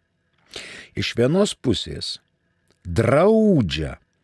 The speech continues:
celebruoti sakramentus ar saklem-, sakramentalijas. Iš kitos pusės kanonas leidžia. Tai nėra bausmės sušvelninimas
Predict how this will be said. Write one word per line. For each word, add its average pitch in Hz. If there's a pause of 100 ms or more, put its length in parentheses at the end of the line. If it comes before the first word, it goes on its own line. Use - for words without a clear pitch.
(200)
celebruoti 90
sakramentus 87
ar 82
saklem-, 87
sakramentalijas. 82 (440)
Iš -
kitos 185
pusės 82
kanonas 95 (220)
leidžia. 117 (2000)
Tai 175
nėra 117
bausmės 117
sušvelninimas 104